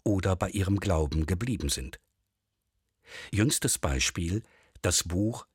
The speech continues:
Der Papst, der schwieg von David Kurtzer. Der U-S-amerikanische Historiker, der ebenfalls als einer der ersten die Bestände von Pius dem Zwölften in den vatikanischen Archiven erforschte,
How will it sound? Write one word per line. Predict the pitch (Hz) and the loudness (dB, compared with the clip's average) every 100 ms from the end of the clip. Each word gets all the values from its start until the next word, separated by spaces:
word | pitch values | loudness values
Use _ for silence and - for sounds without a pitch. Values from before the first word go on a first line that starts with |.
| - | -2
Der | 95 | -2
Papst, | - 104 90 - - - | 0 2 2 0 -4 -2
der | 107 | -2
schwieg | 107 - 82 62 - - - | -2 0 -2 -4 -10 -16 -2
von | 117 104 | 0 2
David | 67 87 - | 0 0 -2
Kurtzer. | - 67 - - 62 _ _ _ _ _ _ _ _ _ _ - - - | -2 -2 -2 -4 -6 _ _ _ _ _ _ _ _ _ _ -18 -16 -2
Der | 113 113 | 0 2
U-S-amerikanische | 131 160 - 156 143 135 135 135 127 - | 2 2 4 2 2 0 0 2 0 0
Historiker, | 95 107 - 143 120 92 92 85 - - - | 0 0 0 0 0 0 0 0 -2 -16 -8
der | - - | -6 -2
ebenfalls | 143 156 120 - 71 - - | -2 0 0 0 0 -2 -2
als | 95 - | -2 0
einer | 104 104 | 2 2
der | 92 87 - | 2 0 0
ersten | 135 - - 90 | 0 0 0 -2
die | 82 | 0
Bestände | 87 - 98 101 101 | -2 0 2 2 2
von | 101 82 | 0 -2
Pius | - 101 90 - | 0 0 0 0
dem | 82 | -2
Zwölften | - 98 92 85 - 110 120 | 0 2 2 0 2 2 2
in | 98 | 0
den | 90 82 | 0 2
vatikanischen | 82 - - 92 90 85 110 | 0 -2 0 2 4 4 2
Archiven | - 90 - 98 87 | 0 -2 -2 0 0
erforschte, | - - 87 78 - 107 | 0 0 2 2 2 0